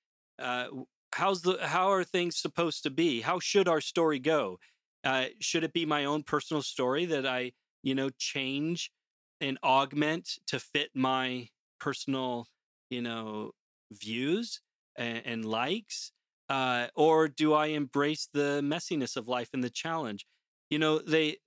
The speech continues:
they call this a digital emotional experience, but really it's just a, a, a digital individual, uh, experience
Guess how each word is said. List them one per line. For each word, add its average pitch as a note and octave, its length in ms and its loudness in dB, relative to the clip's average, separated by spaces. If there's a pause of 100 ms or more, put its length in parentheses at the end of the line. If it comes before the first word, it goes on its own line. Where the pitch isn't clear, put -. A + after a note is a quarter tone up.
they D#3 120 4
call E3+ 220 2
this D#3+ 180 -2
a D3+ 40 0
digital D3 640 0
emotional C#3 720 0
experience, C3+ 840 -6
but C3+ 180 -2 (920)
really D#3 540 0
it's C3+ 140 -4
just - 320 -2
a, B2+ 340 0 (640)
a, B2+ 260 -2 (120)
a B2+ 100 -4
digital C#3 640 0
individual, C3 1040 0 (400)
uh, A2+ 320 -2
experience A#2+ 840 -4